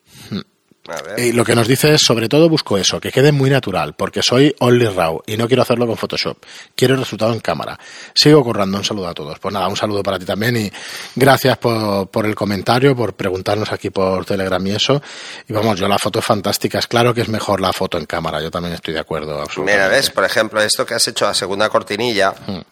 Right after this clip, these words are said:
Speaker 1: Mira, el otro día nos preguntaba gente cosas de estas.
Speaker 2: ¿Para qué?
Speaker 1: Eso que
Speaker 2: Pues
Speaker 1: has
Speaker 2: mira,
Speaker 1: hecho a segunda
Speaker 2: esto
Speaker 1: cortinilla te ha quedado así porque el búho tiene las alas muy blancas.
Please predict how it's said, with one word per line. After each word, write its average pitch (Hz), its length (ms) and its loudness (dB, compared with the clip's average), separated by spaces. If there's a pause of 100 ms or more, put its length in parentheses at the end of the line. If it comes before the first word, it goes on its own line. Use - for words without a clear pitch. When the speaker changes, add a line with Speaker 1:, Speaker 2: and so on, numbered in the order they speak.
(120)
Speaker 1:
Mira, 113 280 0 (180)
el 113 120 -4
otro 170 200 0
día 170 120 4
nos 156 160 0
preguntaba 120 580 2
gente 107 300 -4
cosas 90 300 -8
de - 80 -12
estas. - 340 -10 (220)
Speaker 2:
¿Para 104 260 0
qué? 107 80 0
Speaker 1:
Eso 147 100 2
que 135 60 0
Speaker 2:
Pues 139 80 2
Speaker 1:
has 131 80 0
Speaker 2:
mira, 101 100 2
Speaker 1:
hecho - 80 4
a - 40 2
segunda 117 280 2
Speaker 2:
esto 117 80 2
Speaker 1:
cortinilla 117 600 0 (1800)
te - 80 -4
ha 123 60 2
quedado 143 360 2
así 139 220 0
porque 135 300 -2
el 101 100 -2
búho 127 220 -2
tiene 135 240 -6
las 127 200 0
alas 127 280 0
muy 127 260 2
blancas. 123 480 0